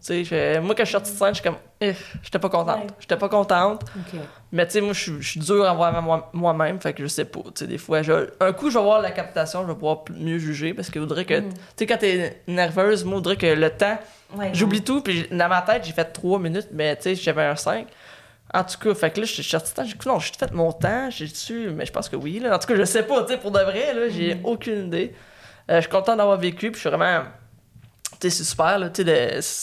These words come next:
Speaker 1: c'est, ça se marque bien sur un C V, là, tu sais, je pense que
Speaker 2: <laughs>
Speaker 1: je suis contente que, tu sais, qu'on m'approche, qu'on fasse ça, je suis vraiment super contente, mais bref, je trouvais que le show,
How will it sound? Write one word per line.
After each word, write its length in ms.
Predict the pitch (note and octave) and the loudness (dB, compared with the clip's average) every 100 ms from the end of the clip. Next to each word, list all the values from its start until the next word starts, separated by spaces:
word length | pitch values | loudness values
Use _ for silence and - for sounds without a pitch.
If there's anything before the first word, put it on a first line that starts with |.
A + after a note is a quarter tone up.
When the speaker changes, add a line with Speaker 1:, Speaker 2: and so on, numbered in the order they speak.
| - - - | -8 -10 -10
Speaker 1:
c'est, 200 | - D#3 | -4 -2
ça 160 | D#3 | -2
se 60 | D#3+ | 0
marque 160 | D#3 | 0
bien 120 | D#3+ F3 | 0 -2
sur 120 | E3+ | -2
un 60 | |
C 160 | E3 E3+ | -4 -4
V, 160 | D#3 F3+ | -2 -4
là, 140 | F#3 | -4
tu 80 | F3+ | -6
sais, 80 | E3+ | -4
je 60 | |
pense 180 | D3 D#3+ | -4 -4
que 360 | - - - - - F#3+ | -4 -6 -8 -10 -10 -2
Speaker 2:
<laughs> 240 | A3+ A#3 | 0 0
Speaker 1:
je 60 | - | -2
suis 160 | F3+ F#3 | -2 2
contente 420 | F3 F3 F#3+ F#3+ | 2 4 2 0
que, 60 | F#3 | -4
tu 80 | |
sais, 100 | F#3 | -2
qu'on 180 | F3+ E3 | 2 4
m'approche, 460 | D#3+ D#3+ - F3+ F3+ | 4 2 2 -2 -2
qu'on 180 | D#3 D3+ | -6 -2
fasse 260 | D#3+ D#3+ | -2 -2
ça, 100 | E3+ | -4
je 60 | G#3 | -4
suis 120 | C#3+ | -2
vraiment 480 | C#3 D#3+ D3+ D#3 C#3+ | 0 2 2 2 0
super 280 | - D3+ D#3 | 0 -2 2
contente, 440 | E3 D#3+ C#3 F#3 | 0 2 2 2
mais 160 | E3 D3 | 0 0
bref, 300 | D3 D#3+ D#3+ | 2 0 0
je 140 | C3+ | -4
trouvais 180 | - D#3 | -2 -4
que 100 | D#3+ | 0
le 100 | C#3+ | -2
show, 280 | D#3+ E3+ E3 | 0 -2 -4